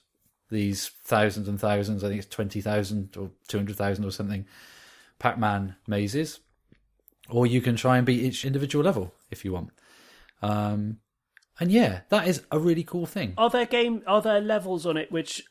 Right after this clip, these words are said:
Speaker 2: actually work well as Pac-Man levels? Yeah, I'm just sort of looking at a few of them, and there are some in there which look like they should, you know, actually work, and then there are several which are just sort of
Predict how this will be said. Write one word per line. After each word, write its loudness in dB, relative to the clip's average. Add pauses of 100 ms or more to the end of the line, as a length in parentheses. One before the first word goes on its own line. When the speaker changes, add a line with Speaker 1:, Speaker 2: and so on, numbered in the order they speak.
Speaker 2:
actually -6
work 2
well 4
as 0
Pac-Man -6
levels? -12 (180)
Yeah, 0
I'm 2
just -2
sort 0
of -6
looking -4
at -4
a -8
few -2
of -6
them, -6
and -4 (320)
there 4
are 2
some 0
in -4
there 4
which -2
look -2
like 0
they -6
should, -6 (300)
you -6
know, -4
actually -4
work, -2
and -4
then -4
there -2
are -2
several -2
which -10
are -4
just -10
sort -10
of -12